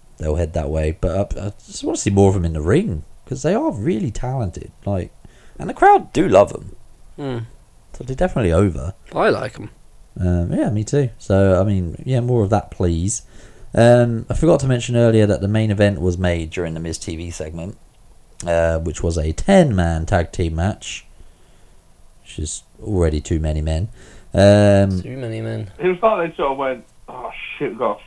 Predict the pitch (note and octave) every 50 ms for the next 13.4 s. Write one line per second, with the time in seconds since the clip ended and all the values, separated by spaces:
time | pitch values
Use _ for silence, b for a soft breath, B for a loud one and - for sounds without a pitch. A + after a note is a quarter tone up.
0 | - - - - - _ _ _ b b b b b b b - B2+ B2+ B2+ A2
1 | B2 C#3 D3+ D3+ - - D3+ C3+ C3+ - - G2+ G#2 G#2+ A#2+ C3+ _ _ - -
2 | A#2 B2 A2+ - C3 C3 C3 B2 A#2 G#2+ A2 A#2 A#2 - - - - A2+ A2+ A2
3 | - - F#3+ F#3+ - B2+ D3+ G3 - - - F#3+ F3+ D3 C3+ B2 - - - -
4 | B2+ B2 B2 A#2 A#2 A#2 A#2+ C3 - - - b b b b A2 A2 A2 G#2+ G#2+
5 | G#2+ A2 A2 G#2 - - - - A2+ A2+ G2+ A2+ A#2 A#2 A#2 A#2 A#2 A2+ A2+ A2+
6 | A2 - - B2+ C3+ F3 G3 A#2+ B2 B2 - - B2+ A#2+ B2 D3 F#3 B3 C4 -
7 | - - - - B2+ A#2 A2+ A2 B2+ C#3+ C#3 C3 C3 C#3 B2+ B2 A#2 - G#2 -
8 | - - D3 C#3+ C3 B2 A2+ A2+ A2+ A2 G#2 G2+ F#2+ F#2+ A#2+ D#3 D#3+ D3 C3 A#2
9 | A#2+ A#2 A2 G#2 G2 G#2 G2 F#2+ F#2 F#2+ - - B2+ G#2+ A2 G#2 G2+ F#2+ F#2 F2+
10 | F#2 F2+ - - F#2 F2+ F2+ F2 F2 F2+ F2 F2 F#2 G2+ A2 A#2 - - - -
11 | - G2 F#2 F2+ F2+ F2+ F2+ F#2 F#2 - F2+ F#2 G2 G2+ F#2+ F#2 - - - G2+
12 | F#2 F2+ F2+ F2+ F#2 A2+ C#3+ C#3+ - F#2 E2+ E2+ E2 E2 - - - - - -
13 | - _ _ - F#2 F2+ F#2 F2